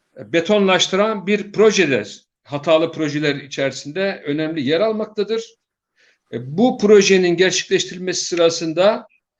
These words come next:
o yine eşsiz vadiler, e, tahrip edilmiş, ormanlar, e, kesilmiş, vadiler, e,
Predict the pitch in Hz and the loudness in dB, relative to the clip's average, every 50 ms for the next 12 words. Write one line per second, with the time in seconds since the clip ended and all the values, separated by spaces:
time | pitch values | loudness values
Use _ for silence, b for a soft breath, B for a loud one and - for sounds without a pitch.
0 | _ _ _ _ _ _ _ _ _ _ _ 156 165 180 185 180 180 202 214 214 | _ _ _ _ _ _ _ _ _ _ _ -2 0 0 0 0 0 2 4 4
1 | 202 202 202 160 180 185 180 - - - 226 220 175 151 147 170 175 175 175 175 | 4 2 2 2 2 4 4 2 0 -2 -2 -4 -4 0 2 6 6 6 6 6
2 | 180 170 180 196 220 220 - - - _ _ _ _ _ _ _ _ _ _ _ | 4 2 4 2 2 0 -2 -10 -20 _ _ _ _ _ _ _ _ _ _ _
3 | 127 123 123 - 156 160 170 180 185 185 175 165 160 160 151 160 190 202 - - | -10 -10 -2 0 2 2 4 2 2 0 -2 -2 -2 -2 -2 -2 -2 -2 -2 -4
4 | - - - - _ _ _ _ _ _ _ _ _ _ _ _ _ 156 165 180 | -6 -8 -12 -16 _ _ _ _ _ _ _ _ _ _ _ _ _ 0 2 2
5 | 185 190 185 180 180 180 180 175 170 170 165 - - - _ _ _ _ _ _ | 2 4 2 2 2 4 6 6 6 4 2 -2 -10 -18 _ _ _ _ _ _
6 | _ 139 127 - - 185 180 185 - 196 180 160 147 170 214 - - - - - | _ -16 -14 -2 0 0 0 2 0 -2 -2 -2 -4 -4 -4 -6 -8 -8 -10 -14
7 | - _ _ _ _ _ _ _ _ _ _ _ _ _ 131 123 143 160 170 180 | -18 _ _ _ _ _ _ _ _ _ _ _ _ _ -12 -2 2 4 4 4
8 | 180 180 185 180 180 175 175 175 - - - - _ _ _ _ _ _ 170 165 | 4 2 0 2 4 2 2 2 0 -6 -14 -20 _ _ _ _ _ _ -12 -10
9 | 160 160 156 156 | -8 -8 -8 -10